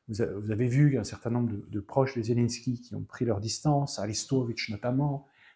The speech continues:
et d'autres, Zaloujny, qui ont été mis à l'écart. Donc, il y a, euh, une absence d'unité politique, il y a un problème au sein des élites politiques ukrainiennes,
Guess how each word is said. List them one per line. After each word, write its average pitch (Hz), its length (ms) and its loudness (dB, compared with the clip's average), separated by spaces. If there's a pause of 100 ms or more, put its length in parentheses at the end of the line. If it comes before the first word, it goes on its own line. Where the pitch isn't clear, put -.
(180)
et 113 80 -4
d'autres, 151 360 6
Zaloujny, 127 720 4 (420)
qui - 100 -4
ont - 20 2
été 110 180 0
mis 127 220 4
à 139 40 6
l'écart. 147 600 4 (320)
Donc, 196 320 6 (200)
il 120 80 -6
y 165 60 6
a, 185 320 6
euh, 139 220 2 (160)
une 143 180 2
absence 151 300 2
d'unité 147 340 4
politique, 151 640 -2
il 135 80 -2
y 135 60 4
a 131 80 4
un 131 60 4
problème 151 480 6
au 123 60 -4
sein 143 160 -4
des 123 200 -2
élites 127 200 -8
politiques 127 340 -6
ukrainiennes, 165 580 2